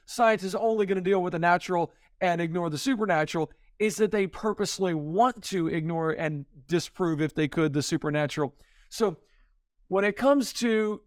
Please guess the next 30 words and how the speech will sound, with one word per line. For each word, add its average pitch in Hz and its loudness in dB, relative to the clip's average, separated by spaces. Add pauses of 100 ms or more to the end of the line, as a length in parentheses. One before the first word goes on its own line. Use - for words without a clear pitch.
trying 240 2
to 233 0
prove 214 -4
evolution 190 2
in 160 -4
science, 143 -2 (1040)
you're, 185 2
you've 254 4
been 285 4
part 233 2
of 208 0
missions 208 -2
to 202 2
space, 208 2
to 180 -4
Mars, 202 2
to 190 0
all 196 4
these 196 -4
different 190 0
places. 185 0 (800)
How 262 2
much 302 2
of 226 -2
the 202 4
reality 208 2
behind 208 0
the 220 -2
scenes 254 -2
is 190 2